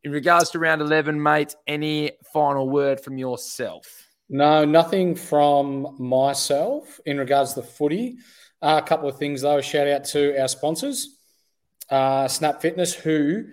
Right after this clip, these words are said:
Speaker 2: did win the Snap Fitness, uh, Franchise of the Year.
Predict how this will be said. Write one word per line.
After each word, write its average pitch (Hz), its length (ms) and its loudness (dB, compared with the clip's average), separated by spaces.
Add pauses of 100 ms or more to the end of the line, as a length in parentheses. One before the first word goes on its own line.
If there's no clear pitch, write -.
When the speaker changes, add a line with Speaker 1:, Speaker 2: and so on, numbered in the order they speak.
(320)
Speaker 2:
did 156 220 0
win 151 460 -2
the 143 240 -4
Snap 147 500 -6
Fitness, 147 720 -4
uh, 139 200 0
Franchise 147 680 2
of 131 340 -2
the 135 80 -4
Year. 131 720 -6